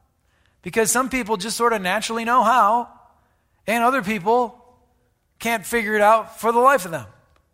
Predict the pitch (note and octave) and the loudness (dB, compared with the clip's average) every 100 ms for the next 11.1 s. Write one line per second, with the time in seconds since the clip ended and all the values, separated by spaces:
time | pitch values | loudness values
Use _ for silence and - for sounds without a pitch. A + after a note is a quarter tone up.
0 | _ _ _ _ - G#3+ C#4+ - - _ | _ _ _ _ 0 2 2 -4 -16 _
1 | _ _ _ _ _ _ _ - A#3 A3+ | _ _ _ _ _ _ _ 0 4 4
2 | A3+ G3+ - - - B3+ B3+ A3 F3 A3 | 4 -2 -18 -10 -4 2 4 2 0 -4
3 | A#3 - _ _ - C4 C#4+ - G#3 F#3+ | -6 -14 _ _ -6 -2 -2 -4 -4 -6
4 | G#3 G3+ C4 C#4 G3 - - _ _ _ | -6 -4 0 0 -2 -12 -20 _ _ _
5 | _ _ _ - B3 F3+ G3 G3+ G#3 A3 | _ _ _ -12 -8 -4 -2 -2 -2 -2
6 | A3+ G#3 D#4 D4 A#2+ - _ _ _ _ | -4 -6 -8 -8 -16 -20 _ _ _ _
7 | _ F#3+ B3+ A3 A3+ A#3 - - _ _ | _ -2 4 4 4 0 -10 -20 _ _
8 | _ _ _ _ _ _ _ - - _ | _ _ _ _ _ _ _ -20 -20 _
9 | _ _ _ _ _ _ _ _ _ _ | _ _ _ _ _ _ _ _ _ _
10 | - A#3+ C4+ B3 B3+ B3+ B3+ D#3 - - | -6 -6 -4 -2 0 2 2 0 -4 -16
11 | - | -18